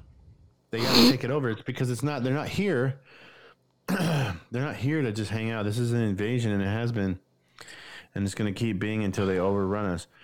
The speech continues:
They, uh, they got mad because they couldn't get all their illegal friends to vote, uh, strong enough to beat Trump or to do all this other shit with these other Trump-backed, um, candidates and stuff in these other, you know,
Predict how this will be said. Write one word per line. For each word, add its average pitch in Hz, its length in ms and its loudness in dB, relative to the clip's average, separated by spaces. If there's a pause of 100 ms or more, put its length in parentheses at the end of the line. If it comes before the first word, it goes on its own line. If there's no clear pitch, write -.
(300)
They, 98 240 -4
uh, 92 220 0
they 95 100 0
got 104 180 -2
mad 113 320 -2
because 95 460 -2 (840)
they 92 160 -4
couldn't 98 280 0
get 95 120 0
all 95 140 2
their 90 220 0
illegal 95 420 2
friends 98 380 -2
to 98 100 -2
vote, 104 420 0 (600)
uh, 92 320 -2
strong 110 340 -4
enough 98 280 -2
to 98 120 -2
beat 101 260 -2
Trump 101 460 -2
or 90 340 -2 (420)
to 107 140 -4
do 101 320 2
all 98 120 2
this 98 280 -4
other 101 120 0
shit - 180 -4
with 98 100 -4
these 92 160 -4
other 95 300 -2 (300)
Trump-backed, - 760 -6
um, 90 440 0
candidates 107 540 -2
and 98 100 -2
stuff 92 260 -2
in 95 80 0
these 92 160 0
other, 92 240 -2 (360)
you 98 100 -2
know, 92 260 0